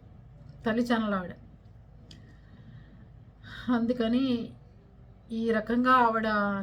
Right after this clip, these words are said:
చేసుకుంటూ అమ్మని ఏమైనా అనగానే వచ్చేస్తారు. ఒక వారం రోజులు నా బుర్ర తినేస్తారు. "ఏయ్, నీకు ఇంకా వీడియోలు చేసుకోవడం చేత కదా,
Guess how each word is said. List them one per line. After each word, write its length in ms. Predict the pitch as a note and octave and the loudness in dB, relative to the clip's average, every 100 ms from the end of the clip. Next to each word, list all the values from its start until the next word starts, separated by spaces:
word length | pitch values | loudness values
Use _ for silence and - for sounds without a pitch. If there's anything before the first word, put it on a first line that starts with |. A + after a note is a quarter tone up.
| - A#3 | -2 -2
చేసుకుంటూ 800 | A3+ - B3 A#3+ C4 B3+ A3+ G#3 - - - - - - - - - - - - - - - - - - - - - - - - - - - - - - - - - - - | -2 -2 -2 0 0 -2 -4 -8 -14 -20 -20 -20 -20 -20 -20 -20 -20 -20 -20 -20 -20 -20 -20 -20 -20 -20 -20 -20 -20 -20 -20 -20 -20 -20 -20 -20 -20 -20 -20 -20 -20 -18 -4
అమ్మని 280 | G3 G#3 A#3 | 0 2 2
ఏమైనా 220 | A3+ G#3+ | 2 2
అనగానే 400 | G3+ G3+ G#3 G#3+ | 2 2 0 -2
వచ్చేస్తారు. 480 | G3 G3+ G3+ G3 - - | -4 -4 -4 -6 -8 -8
ఒక 180 | G3 F#3+ | -6 -2
వారం 380 | F#3+ F#3+ F#3+ | 2 2 0
రోజులు 240 | F#3+ G#3 A3 | -2 -2 -2
నా 100 | G#3 | -2
బుర్ర 200 | F#3+ G3 | -2 -2
తినేస్తారు. 460 | A3 G3 - E3 - - - - | 0 -2 -2 -6 -8 -18 -18 -4
"ఏయ్, 200 | A3+ A#3+ | -2 0
నీకు 180 | G#3 G3+ | -4 -6
ఇంకా 160 | G3+ G3+ | -4 -4
వీడియోలు 280 | A3 A3 A#3+ | -2 0 0
చేసుకోవడం 380 | A3+ A#3+ A3+ | 0 0 0
చేత 260 | A3+ G3+ G3+ | 0 -4 -2
కదా, 240 | A3+ D4 | -2 -2